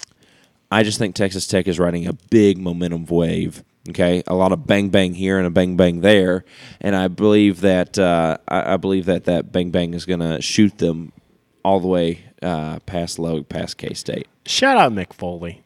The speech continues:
Speaker 2: We love
Speaker 1: Shout,
Speaker 2: you.
Speaker 1: shout my, shout out Mick Foley. Honestly, Cactus Jack should really be, like, the mascot of the Red Raiders.
Speaker 2: One hundred percent.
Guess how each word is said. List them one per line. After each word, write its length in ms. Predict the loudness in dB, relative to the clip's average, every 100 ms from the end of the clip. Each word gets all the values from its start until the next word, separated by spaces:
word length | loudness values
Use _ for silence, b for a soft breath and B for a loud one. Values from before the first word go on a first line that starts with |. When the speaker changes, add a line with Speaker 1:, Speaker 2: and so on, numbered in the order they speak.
| -4
Speaker 2:
We 120 | -2
love 120 | 2
Speaker 1:
Shout, 180 | 2 2
Speaker 2:
you. 80 | -4
Speaker 1:
shout 340 | 2 4 6
my, 220 | 4 0 0
shout 300 | 2 4 6
out 160 | 4
Mick 220 | 2 -4 -2
Foley. 440 | 0 0 -2 -4 -4
Honestly, 400 | -2 0 -2 -6
Cactus 460 | 2 2 2 -6
Jack 240 | 0 0 -2
should 140 | -6
really 260 | -2 -2 -2
be, 240 | -4 -6
like, 240 | -8 -10
the 80 | -10
mascot 420 | -10 -10 -8 -4
of 80 | -4
the 60 | -2
Red 140 | -2
Raiders. 60 | 0
Speaker 2:
One 100 | -2
hundred 260 | -2 -6 -8
percent. 300 | -14 -14